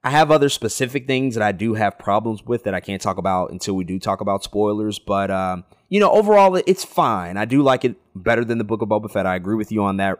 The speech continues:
on that respect. Um, it, it just, it just kind of feels a little bit more simple,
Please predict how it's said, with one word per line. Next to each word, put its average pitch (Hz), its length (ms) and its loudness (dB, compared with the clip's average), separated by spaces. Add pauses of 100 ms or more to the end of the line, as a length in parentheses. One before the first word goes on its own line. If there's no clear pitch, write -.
on 98 160 -6
that 95 180 -4
respect. 95 600 -6 (320)
Um, 95 560 -4 (100)
it, 123 180 -4
it 123 140 -6
just, 135 300 -2
it 135 60 -2
just 139 220 -2
kind 156 200 -2
of 120 60 -10
feels 143 600 2
a 113 60 -2
little 117 240 0
bit 110 160 0
more 104 240 0
simple, 113 760 0